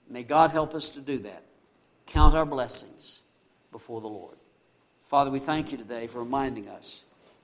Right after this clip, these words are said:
that it's so important for us to be thankful people.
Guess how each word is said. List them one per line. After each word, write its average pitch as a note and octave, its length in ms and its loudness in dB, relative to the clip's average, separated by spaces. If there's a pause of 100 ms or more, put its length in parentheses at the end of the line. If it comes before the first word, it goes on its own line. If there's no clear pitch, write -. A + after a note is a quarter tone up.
(160)
that B2+ 140 -6
it's A2+ 180 -2
so E3 240 2
important D#3 460 -4 (1500)
for C#3 160 -4
us C#3 200 2
to D3 80 -2
be C3 120 2
thankful B2+ 460 -2
people. - 420 -12